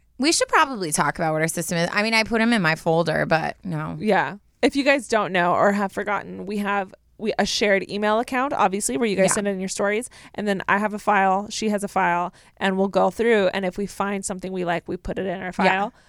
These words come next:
Speaker 2: Um,
Speaker 1: I will say, like, for some of you, sometimes, like, if we just talked about a topic and someone asked for the same advice, like, sometimes, like, we won't address it because we did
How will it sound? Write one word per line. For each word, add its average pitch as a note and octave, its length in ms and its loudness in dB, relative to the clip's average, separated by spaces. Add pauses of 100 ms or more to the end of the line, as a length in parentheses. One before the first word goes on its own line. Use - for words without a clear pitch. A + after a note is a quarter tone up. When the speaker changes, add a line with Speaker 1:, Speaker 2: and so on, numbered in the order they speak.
(300)
Speaker 2:
Um, F3 480 0 (380)
Speaker 1:
I C4 120 4
will C#4 260 2
say, A#3 540 0
like, F#3+ 340 2 (160)
for G#3 200 -2
some G3 280 2
of G3 160 0
you, G#3 240 2
sometimes, A3 540 0
like, F#3+ 160 0
if F#3+ 160 -10
we G#3 80 -4
just F3 420 0
talked F#3+ 280 0
about F3 180 4
a E3 80 2
topic F3+ 640 2 (340)
and F#3 160 -2
someone F3 260 -2
asked D#3 320 0
for F#3 100 2
the E3 80 4
same D#3+ 280 0
advice, D3 440 0
like, E3 140 0
sometimes, D#3+ 420 -4
like, D#3 160 -6
we E3 80 -4
won't D3+ 420 -4
address G3 380 2
it B3+ 80 2
because F3+ 240 -2
we D#3+ 120 -2
did D#3 500 2